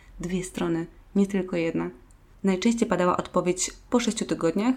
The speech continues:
równo jak się kończy połóg i po zielonym świetle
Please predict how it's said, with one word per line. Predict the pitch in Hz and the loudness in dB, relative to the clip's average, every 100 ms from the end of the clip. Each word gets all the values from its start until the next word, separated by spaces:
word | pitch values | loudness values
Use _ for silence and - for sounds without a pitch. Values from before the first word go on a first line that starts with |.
| 262 | 0
równo | 202 170 196 269 | -2 0 0 0
jak | 214 - | -2 -4
się | - | -4
kończy | - 180 185 | 0 0 0
połóg | - 180 285 - - - - - - | 0 2 0 -6 -18 -20 -20 -14 0
i | 233 302 - - | 2 2 0 -2
po | 190 208 214 | 0 0 -2
zielonym | 185 175 180 175 | -4 0 2 2
świetle | 175 - 165 170 | 0 -2 -2 -2